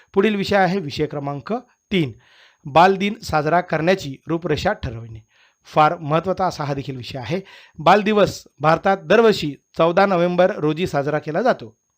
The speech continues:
हा दिवस पंडित जवाहरलाल नेहरू यांच्या जयंतीनिमित्त साजरा केला जातो, कारण त्यांना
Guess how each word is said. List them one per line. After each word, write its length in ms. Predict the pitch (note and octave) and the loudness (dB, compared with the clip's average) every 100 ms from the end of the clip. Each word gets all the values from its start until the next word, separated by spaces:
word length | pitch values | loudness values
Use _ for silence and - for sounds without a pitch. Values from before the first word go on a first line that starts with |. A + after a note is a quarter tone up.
| _ _ _ _ | _ _ _ _
हा 160 | F#3+ G#3+ | 2 4
दिवस 340 | F3 D#3+ - _ | 4 2 -4 _
पंडित 240 | E3 E3+ F#3+ E3 | -2 0 0 2
जवाहरलाल 360 | E3 F#3 F#3+ | 4 4 2
नेहरू 380 | F3+ F#3+ F#3 C3 - | 2 2 2 -2 -4
यांच्या 340 | D#3+ D#3 F3+ F3 - - _ _ C#3 | -4 0 0 0 -8 -20 _ _ 2
जयंतीनिमित्त 680 | E3 F#3+ A3+ G3+ F#3+ F#3+ | 4 4 0 -2 -2 -4
साजरा 320 | G3+ D#3+ D3 C#3 | -4 -4 -4 -6
केला 260 | C#3 C3 | -8 -14
जातो, 360 | A#2 A2 _ _ _ - | -16 -20 _ _ _ 0
कारण 280 | G#3+ G3 E3 | 4 4 2
त्यांना 380 | F3 E3+ F#3+ | 0 2 2